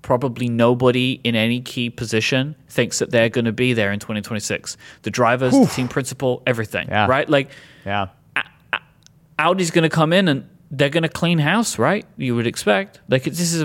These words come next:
Speaker 1: effectively, they're buying their way into the grid. But, like,
Speaker 2: Yeah.
Speaker 1: you've got to ass-, like, I assume a lot of the rank and file, a lot of the technical team will probably stick around. But,
Speaker 2: Yeah.
Speaker 1: like, if you're Zhou Guan Yu, if you're Valtteri Bottas, do you think you're gonna be there?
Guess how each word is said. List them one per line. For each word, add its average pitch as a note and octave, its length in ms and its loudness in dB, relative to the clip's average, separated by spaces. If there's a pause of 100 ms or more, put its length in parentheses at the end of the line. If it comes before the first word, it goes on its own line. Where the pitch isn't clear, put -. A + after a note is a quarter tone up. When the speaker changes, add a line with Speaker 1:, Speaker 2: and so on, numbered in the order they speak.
(100)
Speaker 1:
effectively, C#3+ 640 0
they're C3+ 140 2
buying D3+ 400 2
their D3 120 4
way C#3+ 220 4
into C#3 200 -2
the A#2 100 -2
grid. E3 400 4 (460)
But, D#3 100 6
like, D#3 140 4 (280)
Speaker 2:
Yeah. D#2 80 -14 (480)
Speaker 1:
you've D3 160 -6
got E3 160 4
to F#3+ 120 2
ass-, - 240 -4
like, C#3+ 180 0
I D3+ 120 2
assume F#3+ 480 -2
a C#3 40 0
lot D3 260 2
of B2 140 -12
the C3+ 120 0
rank B2+ 300 -2
and C3+ 120 -4
file, C3+ 560 4
a A#2+ 60 2
lot A#2+ 240 2
of B2+ 180 -8
the B2 120 -6
technical B2+ 460 -10
team C3 420 -2 (340)
will A2+ 100 -2
probably B2 340 0
stick - 260 -6
around. B2 460 -2 (400)
But, C#3 180 4
Speaker 2:
Yeah. C#3 60 2
Speaker 1:
like, B2 320 2
if D#3 120 -2
you're D#3+ 140 8
Zhou F3 220 4
Guan E3+ 220 0
Yu, F#3 200 2
if - 220 -4
you're E3 120 2
Valtteri D#3+ 320 0
Bottas, F3+ 680 0 (460)
do C#3 80 -8
you F#3 140 -6
think F#3 320 -2
you're G#3+ 100 2
gonna G3+ 180 2
be D#3+ 200 0
there? C#4 260 0